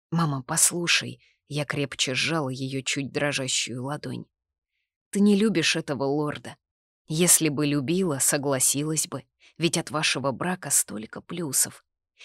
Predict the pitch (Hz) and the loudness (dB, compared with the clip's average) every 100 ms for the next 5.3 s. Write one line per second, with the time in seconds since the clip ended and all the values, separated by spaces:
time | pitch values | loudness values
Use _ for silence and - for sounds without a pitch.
0 | - 208 202 208 202 170 170 170 190 202 | 0 6 6 6 4 2 2 2 0 0
1 | - 147 123 120 - - 143 170 220 180 | 0 0 -2 0 2 2 2 2 2 2
2 | 131 151 - 151 139 196 185 143 - 156 | 0 -2 -2 -2 0 2 2 0 0 2
3 | 180 - 226 220 - - - - _ _ | 0 0 0 0 0 -2 -4 -8 _ _
4 | _ _ _ _ _ 156 156 156 175 - | _ _ _ _ _ -4 -2 -2 -4 -2
5 | - - | -2 -2